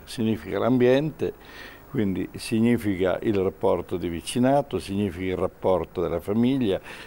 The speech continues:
significa il rapporto della persona con gli altri, significa il rapporto con la città. Quindi ritorniamo a quello che ci diceva prima l'assessore, cioè praticamente anche la memoria, cioè la città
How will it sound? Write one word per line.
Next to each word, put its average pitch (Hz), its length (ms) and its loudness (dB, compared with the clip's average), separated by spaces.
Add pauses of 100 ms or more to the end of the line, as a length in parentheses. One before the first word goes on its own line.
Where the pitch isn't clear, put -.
(100)
significa 107 680 2
il 104 160 2
rapporto 107 480 2
della 95 200 4
persona 95 560 0
con 110 160 2
gli 120 80 2
altri, 139 400 2 (340)
significa 139 560 0
il 98 60 6
rapporto 123 400 2
con 90 100 -2
la 95 100 0
città. 113 420 0
Quindi 147 500 4 (300)
ritorniamo 123 840 2
a - 100 -10
quello 117 320 2
che 80 160 -8
ci 90 140 -8
diceva 95 580 -2 (720)
prima 95 320 0
l'assessore, 85 640 -6
cioè 110 180 0
praticamente 110 800 -2 (120)
anche 160 440 0
la 104 140 2
memoria, 123 420 4 (400)
cioè 113 160 4
la 110 140 4
città - 560 -2